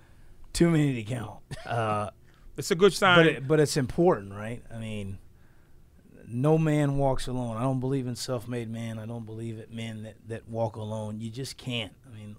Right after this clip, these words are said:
Speaker 1: life is too hard. There's so much that we don't know.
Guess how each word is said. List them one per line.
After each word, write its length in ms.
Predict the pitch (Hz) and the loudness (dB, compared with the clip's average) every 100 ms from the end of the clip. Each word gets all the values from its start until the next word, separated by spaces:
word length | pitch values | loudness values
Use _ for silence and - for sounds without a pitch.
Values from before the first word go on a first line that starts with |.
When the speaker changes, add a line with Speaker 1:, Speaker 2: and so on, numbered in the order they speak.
| - | -10
Speaker 1:
life 280 | 120 131 113 | -6 -6 -6
is 100 | 110 | -12
too 220 | - 123 | -8 -8
hard. 340 | 113 113 110 | -8 -8 -10
There's 160 | 107 107 | -10 -10
so 200 | - 139 | -6 -4
much 320 | 127 117 - | -4 -6 -10
that 100 | 123 | -12
we 140 | 113 113 | -10 -8
don't 320 | 117 117 110 | -8 -8 -6
know. 340 | 113 110 107 | -6 -6 -8